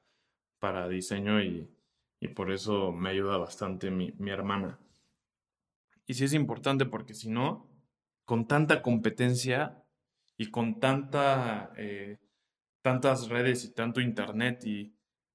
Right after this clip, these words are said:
y, y todo que ahorita depende de eso, pues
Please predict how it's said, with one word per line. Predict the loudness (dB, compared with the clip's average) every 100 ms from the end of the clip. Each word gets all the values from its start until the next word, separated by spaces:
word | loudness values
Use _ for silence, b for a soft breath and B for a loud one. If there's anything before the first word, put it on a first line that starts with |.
| _ _ _ _ -10
y, | -8 -8 -8
y | -10 -10 _ _ _
todo | 6 6 6 4
que | 2
ahorita | 2 2 0 0 4 4
depende | 4 0 0 0 0 0
de | 0
eso, | -2 -2 -6 -6 -14 _ _ _
pues | 2 2 2 -2 -6 -10